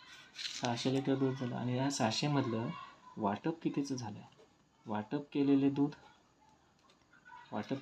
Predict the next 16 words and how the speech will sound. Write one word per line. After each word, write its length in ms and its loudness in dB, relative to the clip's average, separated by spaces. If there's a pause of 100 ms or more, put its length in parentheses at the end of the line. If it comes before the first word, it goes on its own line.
केलेले 300 0
दूध, 160 0
distributed 580 4
milk 260 0
is 180 2 (1600)
five 180 4
sixty 460 -6 (460)
liters. 440 -14
याच्यातलं 340 -4
फाईव्ह 240 0
सिक्स्टी 340 -2
लिटर्स 400 -6 (100)
दूध 180 0
वाटलेलं 420 -2
आहे. 100 -12 (720)
So 140 6